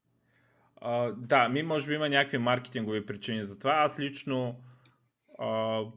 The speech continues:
най-много харесвах, а, метрото от Windows осем. Нали, това ми е любимия стил на Windows и всъщност в момента в Windows десет, а, има една такава, един особен вид прозрачност, а, стъкленост, нали, който се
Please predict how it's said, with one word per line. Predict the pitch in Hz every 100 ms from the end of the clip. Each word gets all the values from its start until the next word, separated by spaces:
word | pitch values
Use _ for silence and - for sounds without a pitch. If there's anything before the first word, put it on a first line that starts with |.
| _ _ _ _ _ - - _ _ _
най-много | - 135 165 170 165
харесвах, | 147 139 143 175 165 -
а, | 151 139 131
метрото | 127 135 127 110 - 131
от | 135
Windows | 120 110 104 101 107
осем. | 104 - _ _
Нали, | 117 110 107
това | 120
ми | 123
е | 120
любимия | 110 120 113
стил | 113 117 113
на | 110
Windows | 110 143 170 180 165 147
и | 143 143
всъщност | 139 151 139 160 - - - _
в | 120 113
момента | 123 135 147 147
в | 127
Windows | 123 135 139 135 104
десет, | 131 123 127 180 - - _ _
а, | 117 117
има | 117 139 143
една | 131 135 135
такава, | - - 123 127 127 123 113
един | 120
особен | 123 127 123 123 107
вид | 123 120
прозрачност, | 110 104 101 113 120 - 110 104 - -
а, | 113 104
стъкленост, | - 131 123 117 110 110 110 -
нали, | 113 113
който | 113 107
се | -